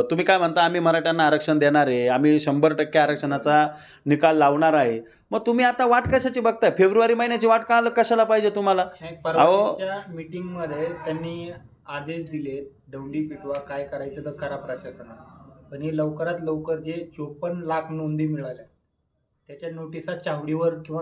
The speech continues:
Speaker 2: ग्रामपंचायतला लावण्याचे निर्देश मुख्यमंत्र्यांनी दिले.
Speaker 1: कधी दिले? ज्यावेळेस जरांगे पाटील निघाले. अहो, जरांगे पाटील सात महिन्यापासून सांगताय, ज्या ज्या लोकांचे तुम्हाला, अ, कुणबीचे सर्टिफिकेट सापडले, ते चावडीवर लावा, लोकांना प्रमाणपत्र वाटा.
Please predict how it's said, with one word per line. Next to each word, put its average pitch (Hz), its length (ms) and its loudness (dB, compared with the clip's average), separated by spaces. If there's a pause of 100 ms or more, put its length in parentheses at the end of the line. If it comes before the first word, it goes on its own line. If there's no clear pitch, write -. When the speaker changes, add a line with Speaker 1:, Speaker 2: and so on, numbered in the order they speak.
Speaker 2:
ग्रामपंचायतला 156 640 -4
लावण्याचे 156 500 -6
निर्देश 156 540 -6
मुख्यमंत्र्यांनी 135 680 -10
दिले. 120 360 -16 (140)
Speaker 1:
कधी 196 200 2
दिले? 156 560 2
ज्यावेळेस 160 380 4
जरांगे 151 300 4
पाटील 131 280 2
निघाले. 110 360 -2
अहो, 151 160 4
जरांगे 180 300 4
पाटील 190 240 2
सात 180 300 2
महिन्यापासून 190 480 2
सांगताय, 170 380 2
ज्या 165 160 2
ज्या 175 160 2
लोकांचे 165 520 0
तुम्हाला, 160 680 2
अ, 143 120 0
कुणबीचे 147 580 0
सर्टिफिकेट 147 560 -2
सापडले, 143 420 0
ते 165 120 -2
चावडीवर 170 420 2
लावा, 165 320 2 (280)
लोकांना 175 320 2
प्रमाणपत्र 185 560 2
वाटा. 156 320 2